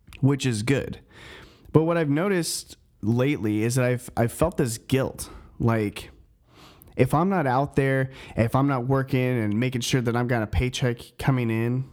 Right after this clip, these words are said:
I get this weird feeling of guilt. Like I'm not providing for my family. Even though we do have money to provide for the family,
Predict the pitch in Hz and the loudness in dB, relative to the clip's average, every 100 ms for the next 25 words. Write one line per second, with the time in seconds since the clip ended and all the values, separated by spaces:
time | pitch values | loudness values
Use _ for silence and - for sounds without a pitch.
0 | - - 123 165 185 127 110 127 156 156 | -8 0 0 0 -2 -2 0 0 2 0
1 | 147 - 143 147 135 101 110 117 98 - | -2 -2 0 0 0 -4 -2 -2 -2 -8
2 | - _ _ _ _ - _ _ _ _ | -20 _ _ _ _ -20 _ _ _ _
3 | _ _ _ _ _ _ 131 131 123 117 | _ _ _ _ _ _ 0 2 0 0
4 | 117 123 123 - - 120 110 117 110 101 | 0 -2 -2 -6 -4 0 0 0 -2 -2
5 | 104 98 - 110 80 - 180 202 170 156 | -2 0 -2 -2 -2 0 0 2 0 0
6 | 147 139 139 147 143 131 120 135 175 147 | 0 -2 0 0 2 0 0 0 2 0
7 | 131 135 - - - - 190 165 131 123 | -2 -4 -14 -20 -4 0 2 0 -2 -2
8 | 113 110 110 190 180 107 107 | -2 -2 0 0 0 0 -2